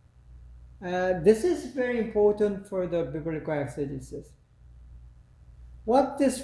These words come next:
finding, these findings have meaning to me? Is it significant for me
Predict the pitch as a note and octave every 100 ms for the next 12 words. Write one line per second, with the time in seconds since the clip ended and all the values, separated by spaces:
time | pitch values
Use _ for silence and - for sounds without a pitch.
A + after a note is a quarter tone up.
0 | - - A3+ A#3+ A#3 G3+ D3+ C#3+ F3 G#3+
1 | - - G3+ G3 G3 G3 G3 G3 - -
2 | - F#3 E3+ E3+ - - - - E3+ D#3+
3 | E3+ F3 E3+ E3 E3 - D#3+ D3 E3+ D3+
4 | B2+ - - - - - - - - D#3+
5 | F3 E3+ - F#3+ F#3 F#3+ G3+ - F#3 D3+
6 | C#3 - D3+ C#3+ F#3 F#3 B2+ -